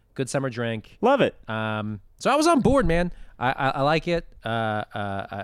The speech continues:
Speaker 1: I, I think we live in a brave new world of vegan sandwiches. Uh, of course, I only ate it 'cause it was free. But, uh, I like Nomu, and, you know, they're at least putting effort into making vegan food.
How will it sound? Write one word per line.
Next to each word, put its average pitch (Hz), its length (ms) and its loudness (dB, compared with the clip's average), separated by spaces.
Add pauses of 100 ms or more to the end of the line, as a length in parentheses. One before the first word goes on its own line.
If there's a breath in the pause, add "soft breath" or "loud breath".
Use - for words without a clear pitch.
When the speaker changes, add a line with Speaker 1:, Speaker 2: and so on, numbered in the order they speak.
(160)
Speaker 1:
I, 98 60 -12
I 95 100 -8
think 107 180 -10
we 101 120 -6
live 104 140 -4
in 101 60 -6
a 95 40 -10
brave 101 200 -6
new 104 120 -4
world 101 200 -4
of 92 140 -6
vegan 101 320 -6
sandwiches. 104 800 -8 (500)
Uh, 92 600 -10
of 92 180 -18
course, 92 260 -12
I 87 140 -14
only 87 280 -12
ate 90 80 -14
it 92 100 -16
'cause 87 160 -16
it 87 60 -14
was 85 100 -16
free. 143 340 -6 (960)
But, 233 280 4 (600)
uh, 127 380 2
I 127 100 2
like 135 180 2
Nomu, 110 440 -4 (220)
and, 104 500 -6
you 113 120 -6
know, 98 240 -6
they're 104 220 -8
at - 80 -12
least 104 360 -10
putting 101 300 -10
effort 98 280 -12
into 98 280 -12
making 92 500 -12 (400)
vegan 104 300 -8
food. 92 480 -12